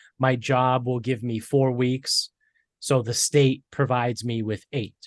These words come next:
So I go through the application process. Everything's all set. I got my application in a while ago. The only thing I need to, you know, actually certify it and start it is the birth certificate from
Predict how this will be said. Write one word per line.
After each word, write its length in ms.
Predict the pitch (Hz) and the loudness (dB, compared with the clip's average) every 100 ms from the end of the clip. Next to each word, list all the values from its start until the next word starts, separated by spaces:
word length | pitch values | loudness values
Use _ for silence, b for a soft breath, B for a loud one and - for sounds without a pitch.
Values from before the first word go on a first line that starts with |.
| _ _ _ _ _ _ _ - - | _ _ _ _ _ _ _ -20 -4
So 160 | - | 2
I 80 | 127 | 2
go 160 | 123 123 | 4 0
through 160 | 120 | 0
the 140 | 113 113 | 0 0
application 520 | 104 117 160 143 143 | -2 2 4 6 4
process. 600 | 147 135 123 135 120 - b b b | 4 2 2 0 0 -6 b b b
Everything's 340 | 170 175 156 | 0 2 2
all 160 | 143 131 | 4 2
set. 300 | - 135 123 | 2 0 0
I 140 | 131 135 | 0 0
got 180 | 151 143 | 0 0
my 180 | 135 | 0
application 520 | 127 120 113 123 104 113 | -2 -4 -6 -6 -4 -4
in 140 | 110 | -2
a 40 | |
while 360 | 95 120 123 110 | 0 2 4 2
ago. 380 | 107 104 98 - B B B B - | -2 -6 -6 -8 B B B B 4
The 100 | 143 | 8
only 180 | 143 | 8
thing 480 | 139 139 131 127 123 120 | 6 4 2 2 -2 0
I 120 | 131 | 0
need 460 | 123 123 117 110 104 | 2 0 0 -2 -4
to, 280 | - 107 104 _ _ | -4 -4 -6 _ _
you 160 | 131 120 | 0 0
know, 160 | 107 | 0
actually 760 | 104 110 101 - 120 104 101 90 _ _ _ _ _ _ | -2 -4 -2 0 2 0 -2 -6 _ _ _ _ _ _
certify 580 | - 143 139 131 135 135 | 0 4 6 6 4 6
it 220 | 139 139 | 4 4
and 160 | 117 107 | 0 -2
start 320 | - 131 131 | 2 4 4
it 100 | 135 | 0
is 180 | 123 107 | -2 -4
the 80 | |
birth 200 | 120 139 135 | 2 2 2
certificate 560 | 104 101 - 82 71 - | -6 -16 -18 -20 -20 -20
from 400 | - 107 90 | -10 -10 -10